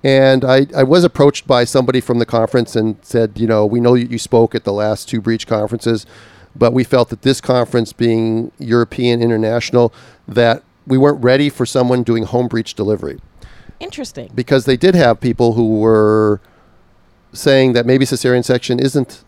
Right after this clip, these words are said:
Speaker 1: so bad for cesa-, uh, for a breach. And so it was a good conference, but I, what I really like to see happen someday is,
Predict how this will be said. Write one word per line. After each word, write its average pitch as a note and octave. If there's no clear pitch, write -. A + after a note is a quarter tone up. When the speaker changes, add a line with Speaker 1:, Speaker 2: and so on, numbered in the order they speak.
Speaker 1:
so -
bad E2+
for -
cesa-, A2
uh, G#2
for G#2
a F2
breach. G2+
And B2+
so C3+
it -
was E3+
a E3+
good -
conference, D#3+
but C3+
I, C3
what C3+
I C3
really D#3+
like A#2+
to A2+
see C#3+
happen C3+
someday G2+
is, A2